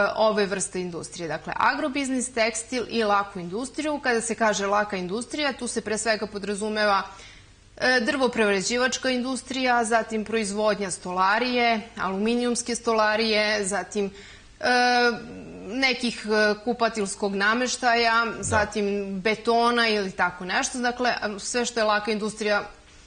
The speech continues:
Speaker 1: može, sve, sve što laka industrija ima ovde. E, dakle, onda je urađena analiza postojećih preduzeća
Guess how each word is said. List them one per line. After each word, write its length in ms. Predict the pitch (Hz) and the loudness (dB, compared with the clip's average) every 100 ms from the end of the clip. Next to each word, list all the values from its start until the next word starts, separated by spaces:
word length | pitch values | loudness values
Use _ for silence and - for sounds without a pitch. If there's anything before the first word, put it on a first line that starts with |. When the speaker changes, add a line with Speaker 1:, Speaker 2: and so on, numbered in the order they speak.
| - - | -20 -8
Speaker 1:
može, 580 | 208 214 208 202 - 214 - 247 214 | -4 0 2 0 -2 -2 -2 -4 -4
sve, 280 | - 254 | 0 0
sve 220 | 233 247 247 | 0 -2 -2
što 180 | 254 | 2
laka 220 | 240 226 233 | 2 2 0
industrija 420 | 220 214 220 208 | 0 -2 0 0
ima 360 | 185 185 156 | 0 -2 -2
ovde. 240 | 180 180 320 | -4 -2 -2
E, 960 | 370 370 - - - - - - - 233 233 233 233 202 | -2 -8 -20 -20 -20 -20 -20 -10 2 4 6 6 4 4
dakle, 340 | 277 285 294 | 2 4 4
onda 220 | 277 277 | 4 4
je 40 | 285 | 2
urađena 560 | 294 294 254 262 254 233 | 2 0 0 2 4 4
analiza 720 | 226 226 254 269 240 247 233 | 4 2 0 0 2 4 2
postojećih 540 | 240 247 262 240 220 220 | 0 -2 0 0 0 0
preduzeća 800 | 226 208 196 214 208 - 170 | -2 0 0 2 2 0 -2